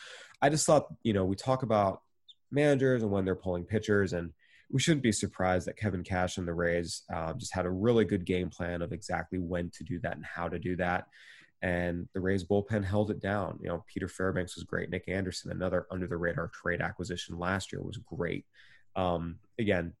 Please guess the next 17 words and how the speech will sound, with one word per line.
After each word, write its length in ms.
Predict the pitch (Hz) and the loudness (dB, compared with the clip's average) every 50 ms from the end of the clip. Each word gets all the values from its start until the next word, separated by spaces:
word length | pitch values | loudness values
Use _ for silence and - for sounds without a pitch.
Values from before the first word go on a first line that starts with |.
| _ - | _ -12
just 180 | 98 - - | -10 -6 -4
a 60 | 110 | -2
really 240 | 98 120 127 127 113 | 2 4 4 4 4
solid 440 | 107 - - 107 95 95 95 90 85 | 4 2 2 4 4 6 4 4 2
game 280 | - 92 90 92 90 87 | 0 -2 0 0 -2 -4
for 160 | - - 95 | -4 -2 -2
the 80 | 92 | 0
Rays. 340 | 90 95 95 95 95 95 85 | 2 4 4 4 4 2 2
And, 160 | 87 87 82 - - - - - - - - _ _ | 0 -4 -4 -6 -10 -18 -20 -20 -20 -20 -20 _ _
and 100 | - 151 | 0 2
again, 220 | 160 151 156 113 104 | 6 6 6 6 6
this 160 | 117 120 - | 6 4 4
is 120 | 147 135 | 0 0
how 140 | 135 131 120 | 0 2 2
they're 120 | 107 120 104 | 4 4 4
gonna 180 | 107 104 98 | 4 4 4
win. 340 | 90 85 95 90 82 - - | 4 2 2 0 0 -2 -6